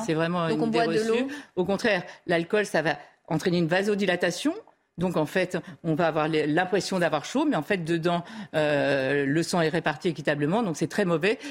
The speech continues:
Speaker 1: Ça aggrave les
Speaker 2: Ça
Speaker 1: phénomènes.
Speaker 2: réchauffe pas du tout, d'accord.
Speaker 1: Ensuite, bien s'alimenter,
Speaker 2: Oui,
Speaker 1: c'est
Speaker 2: bon.
Speaker 1: pas une raison pour sauter sur la, sur la tartiflette, hein. Quand vous êtes à l'intérieur, en général, il n'y a pas de raison d'aller, euh, se jeter dessus. Mais une bonne alimentation,
Speaker 2: Ouais.
Speaker 1: dormir suffisamment pour l'immunité et pour,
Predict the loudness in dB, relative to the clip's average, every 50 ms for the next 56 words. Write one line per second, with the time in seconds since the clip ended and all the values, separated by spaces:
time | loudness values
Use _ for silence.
0 | -12 -6 -4 -4 -2 0 0 -2 0 0 0 0 0 0 0 0 0 0 2 2
1 | 2 2 2 0 -2 -2 -2 -4 -4 -4 -4 -8 -8 -8 -8 -6 -6 -6 -6 -2
2 | 0 0 0 0 0 0 0 0 -2 -2 -10 _ _ _ _ _ _ _ _ -6
3 | 0 2 2 4 4 2 2 2 2 0 0 2 2 0 2 2 2 2 2 2
4 | 4 4 4 2 0 0 -2 -4 -4 -4 -2 0 0 0 0 -2 -2 -2 -2 0
5 | 0 2 2 2 2 2 0 -2 -6 -6 -6 -2 0 2 2 2 2 0 -2 -2
6 | -4 -8 -10 -4 -2 -2 0 0 0 0 0 0 0 -2 -2 0 0 0 2 2
7 | 2 2 2 2 0 2 2 2 2 0 -2 -2 -2 -2 0 0 0 0 -2 -4
8 | -10 -10 -6 -2 -2 0 0 0 0 0 0 0 0 -2 -2 0 0 0 0 0
9 | 0 0 0 0 0 -2 -4 -6 -6 -4 -4 -2 -2 -2 -4 -4 -2 -2 -2 -2
10 | -2 -6 -8 -6 -2 -2 0 0 2 2 2 2 2 2 0 0 0 2 0 0
11 | 0 0 0 0 0 0 -2 -6 -8 -6 -2 0 0 2 2 0 0 0 0 -2
12 | 0 0 2 2 2 2 2 2 0 0 -2 -4 -2 0 2 4 4 4 4 4
13 | 4 2 0 -2 0 0 0 0 0 -2 -6 -20 -20 -20 -8 -2 0 0 0 0
14 | 0 0 0 0 0